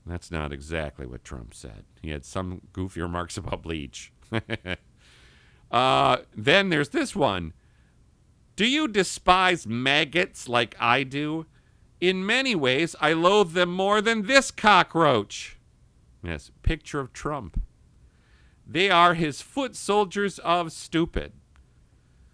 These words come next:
So yes, both sides do it. And they would say, "Hey, blue check radicals on Twitter X are not the former president of the United States." You know, they always drag this out.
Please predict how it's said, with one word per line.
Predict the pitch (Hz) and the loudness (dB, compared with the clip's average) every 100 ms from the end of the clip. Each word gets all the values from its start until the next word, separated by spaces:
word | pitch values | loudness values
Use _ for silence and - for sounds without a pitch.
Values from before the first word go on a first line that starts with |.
| _ _ _ _ _ _ | _ _ _ _ _ _
So | - 147 | -6 -4
yes, | 165 214 190 - | -2 -6 -8 -14
both | 127 156 320 349 | -2 4 6 4
sides | - 262 269 208 | 2 2 2 0
do | - 277 330 | -2 0 2
it. | 214 - _ _ - | 2 -2 _ _ -10
And | 92 | -4
they | 120 165 | 0 0
would | 147 110 | 0 -2
say, | - 90 85 104 _ _ _ _ _ _ _ _ - | -2 -2 -2 -6 _ _ _ _ _ _ _ _ -6
"Hey, | 120 104 80 - _ | -2 -2 -4 -10 _
blue | 113 101 165 226 | -12 -2 0 -2
check | - 190 185 - | -2 -2 -2 -2
radicals | 156 180 185 147 139 | 2 2 2 -2 2
on | 143 139 _ _ _ _ _ - | 0 0 _ _ _ _ _ 4
Twitter | 143 196 185 151 | 6 6 2 0
X | 123 139 - - - - _ _ _ | 0 0 -2 -18 -20 -20 _ _ _
are | 135 135 | -2 0
not | 151 190 - - - - | 2 0 -2 -14 -6 2
the | 147 | 0
former | - 160 156 151 135 | 2 4 6 6 0
president | 147 147 131 | 0 -2 0
of | 131 123 | -2 0
the | |
United | 123 120 | -2 -2
States." | 107 110 82 - | -6 -6 -6 -8
You | 120 | -6
know, | 143 | -4
they | 165 | -4
always | 156 190 226 | -2 -2 -4
drag | 175 175 170 | -4 -6 -6
this | 170 - | -10 -8
out. | 156 170 | -6 -8